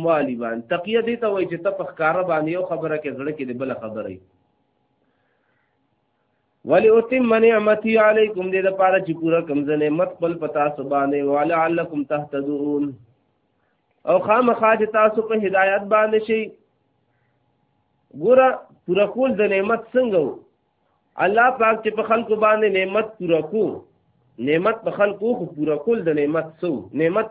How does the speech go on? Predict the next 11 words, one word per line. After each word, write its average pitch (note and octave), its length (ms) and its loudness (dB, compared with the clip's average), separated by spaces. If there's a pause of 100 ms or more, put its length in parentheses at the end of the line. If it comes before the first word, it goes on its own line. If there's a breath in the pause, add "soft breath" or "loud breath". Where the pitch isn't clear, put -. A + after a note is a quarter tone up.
کوم A3 200 2
وخت D3+ 180 -2
کې C#3+ 140 -8
پوره B2+ 300 -4
شو؟ F#2+ 140 -14 (1700)
«کما A3 300 4 (220)
ارسلنا A3 440 4 (160)
فیکم A3+ 380 -2 (160)
رسولا F#3+ 480 0
منکم»، F#3+ 380 -2 (1900)
لکه A3 180 0